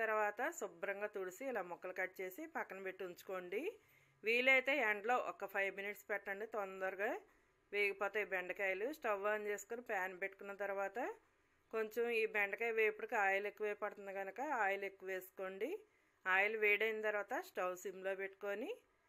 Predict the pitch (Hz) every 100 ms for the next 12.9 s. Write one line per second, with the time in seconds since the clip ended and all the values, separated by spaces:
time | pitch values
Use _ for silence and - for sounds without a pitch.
0 | _ _ _ _ _ _ _ _ _ -
1 | 202 196 196 202 214 214 285 285 202 190
2 | - 202 - 254 285 185 175 180 180 254
3 | 247 185 175 175 180 190 277 - _ _
4 | _ _ _ _ _ _ _ _ _ -
5 | 196 208 208 196 190 190 214 330 240 185
6 | 185 202 - 190 185 175 - 196 190 339
7 | - _ _ _ _ - 185 185 185 185
8 | - 196 202 202 190 214 196 196 214 359
9 | 494 _ _ _ _ _ - 226 247 240
10 | 247 240 240 247 240 - 226 226 214 208
11 | 196 190 233 294 226 202 196 196 202 214
12 | 208 220 196 196 202 208 202 190 190